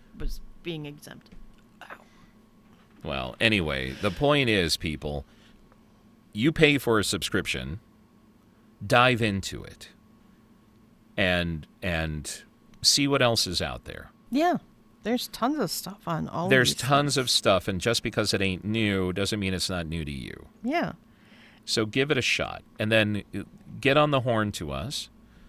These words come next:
Speaker 2: through social media or through the website,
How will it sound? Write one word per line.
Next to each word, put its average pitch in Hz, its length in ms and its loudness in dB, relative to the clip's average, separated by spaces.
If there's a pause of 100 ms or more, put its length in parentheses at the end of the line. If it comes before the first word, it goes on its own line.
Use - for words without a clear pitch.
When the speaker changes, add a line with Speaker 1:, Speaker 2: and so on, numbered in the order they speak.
(420)
Speaker 2:
through 107 320 0
social 113 400 4
media 101 420 2
or 117 160 0
through 107 220 0
the 104 100 2
website, 85 580 0